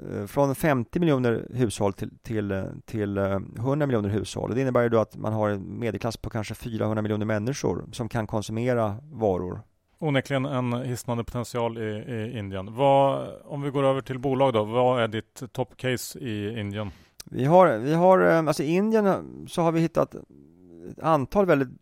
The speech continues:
Speaker 1: bra och välskötta företag. Eh, många av dem har vi haft i portföljen, eh, fem, sex, sju år, i vissa fall åtta år. Mitt favoritexempel är faktiskt Cummins Diesel, och det är ju ett dotterbolag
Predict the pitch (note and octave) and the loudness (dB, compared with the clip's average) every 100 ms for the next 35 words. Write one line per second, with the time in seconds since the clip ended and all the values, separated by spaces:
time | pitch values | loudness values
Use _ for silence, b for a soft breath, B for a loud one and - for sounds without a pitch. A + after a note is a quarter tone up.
0 | - - A2 B2+ D3 D#3+ B2 A#2 C#3 B2 | -20 -16 -8 4 6 8 6 6 4 4
1 | - F3+ E3 D3+ G#2 - F#2+ F#2+ G2 b | 2 -2 2 4 2 2 0 0 -8 b
2 | b b b b b b b b - A2+ | b b b b b b b b -10 -2
3 | C#3 D3+ E3+ D3+ D3 C3+ C#3 E3 - D#3+ | 4 6 6 6 4 2 2 -2 -2 -6
4 | - B2+ A#2 A#2 A2+ A2 G#2+ G#2+ G#2 F#2 | 0 2 2 2 0 -2 -2 -2 -4 -4
5 | C#2+ C#2 C#2 C#2 C#2+ C#2 - C#3 C3+ - | -6 -8 -8 -8 -8 -10 -4 -2 -2 -4
6 | B2 - - D3+ C3 C#3+ E3 G#2 A#2+ B2+ | -4 -6 -2 2 2 4 6 6 4 0
7 | C#3 C#3+ - - D3 E3 E2+ G#2 - b | 2 2 2 0 2 2 0 -4 -12 b
8 | b b b b b C#3+ - E3+ F3 E3+ | b b b b b -6 2 6 8 8
9 | D3+ G3+ G#3+ G3 D#3 C3+ C3+ A#2+ - - | 4 4 4 4 2 4 2 0 -6 -12
10 | - D#3 D#3+ D#3 D3 C3 B2 F#3 G3 - | -6 0 2 2 0 -2 0 0 2 -2
11 | F#2+ F#2+ F#2 G2+ B2 D3+ D3 C#3 - C#3 | -2 -4 -10 -6 -2 2 2 2 2 0
12 | B2 A#2+ | 6 4